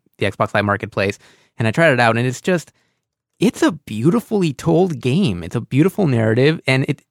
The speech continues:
it's so surprising how they do it with so many s-, minimalistic aspects. Like, there's no dialogue, there's no text trees, there's, there's basically just, like, your imagination. Like, when you're just passing through that world and you're seeing stuff in the background, like,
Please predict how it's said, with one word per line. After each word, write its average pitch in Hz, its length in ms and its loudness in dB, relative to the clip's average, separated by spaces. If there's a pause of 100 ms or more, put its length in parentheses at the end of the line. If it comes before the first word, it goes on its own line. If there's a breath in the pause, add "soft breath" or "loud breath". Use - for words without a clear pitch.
it's 147 180 0
so 185 260 0
surprising 170 380 0
how 143 120 0
they 120 100 0
do 156 140 2
it 131 80 2
with 110 160 0
so 131 280 -2
many 151 220 2
s-, - 220 -10 (440)
minimalistic 139 800 4
aspects. 110 480 -2
Like, 101 140 -2
there's 110 180 -2
no 127 180 4
dialogue, 101 680 0
there's 104 180 -6
no 117 140 0
text - 360 -6
trees, 104 320 -4 (320 soft breath)
there's, 120 380 2 (640)
there's 127 320 0
basically 131 520 0
just, 113 280 -2
like, 110 280 0 (640)
your 151 200 6
imagination. 135 800 0 (140)
Like, 120 180 0
when 135 80 2
you're 123 120 2
just 131 140 -4
passing 135 280 -2
through 139 80 0
that 113 240 0
world 127 240 4
and 107 80 -2
you're 104 100 0
seeing 120 220 -2
stuff 120 240 -2
in 110 60 -2
the 104 60 -2
background, 101 600 -2
like, 98 180 -6